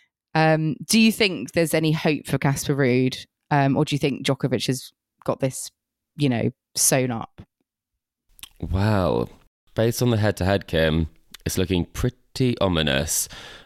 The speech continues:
Speaker 2: Uh, you kind of drew my attention to the fact that they played four times and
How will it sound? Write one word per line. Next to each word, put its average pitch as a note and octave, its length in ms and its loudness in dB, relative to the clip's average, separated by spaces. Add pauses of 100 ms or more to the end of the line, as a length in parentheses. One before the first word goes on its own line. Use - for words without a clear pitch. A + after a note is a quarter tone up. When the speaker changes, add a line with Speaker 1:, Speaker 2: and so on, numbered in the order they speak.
(140)
Speaker 2:
Uh, F2 220 4
you F#2+ 120 2
kind G2+ 160 2
of F2 80 -4
drew F#2+ 160 0
my F2+ 160 2
attention F2+ 360 -2
to F2+ 60 -8
the - 80 -8
fact - 280 -2
that E2 260 0
they F2 100 0
played F2+ 280 0
four G#2+ 280 0
times F2 600 2
and E2+ 420 0